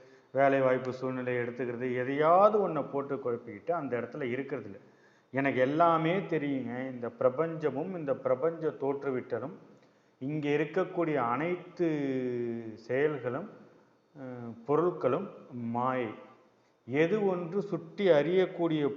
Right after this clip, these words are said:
பொருளோ அது தோன்றி நின்று மறையும், என்னையும் சேர்த்து. ஆக, நானும்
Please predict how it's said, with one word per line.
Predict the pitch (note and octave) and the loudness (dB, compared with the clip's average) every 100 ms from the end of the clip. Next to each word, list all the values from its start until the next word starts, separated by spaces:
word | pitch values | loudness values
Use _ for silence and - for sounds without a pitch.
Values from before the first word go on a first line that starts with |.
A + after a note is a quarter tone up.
| - | 0
பொருளோ | C3 B2 D3+ F#3+ | 0 4 4 4
அது | C#3 B2 A2+ | 2 0 -4
தோன்றி | C#3+ D#3 E3+ E3+ C#3 F#3+ A#3 - | 0 2 0 -2 -4 -4 -4 -8
நின்று | B2+ C#3 D3+ E3 D#3+ E3 A3 - A#2 | -6 -4 -4 -6 -4 -4 -4 -6 -12
மறையும், | A#2 B2 C3+ C3+ G3+ A3+ B2 | -6 -4 -4 -4 -6 -8 -8
என்னையும் | B2 C3 C#3+ D#3 F#3+ | -6 -4 -2 -2 -4
சேர்த்து. | D#3 C3+ C#3 C#3 - B2 B2 G#2+ - - - _ _ _ _ _ _ _ _ _ | -4 0 2 0 -4 -2 0 -2 -8 -20 -20 _ _ _ _ _ _ _ _ _
ஆக, | B2 B2+ A#2 A#2 A#2+ B2+ - - - _ - | 2 4 4 0 2 0 -4 -14 -20 _ -10
நானும் | A#2 B2 D3+ E3+ F3 A#3 A#3 | -2 2 2 2 0 -2 -6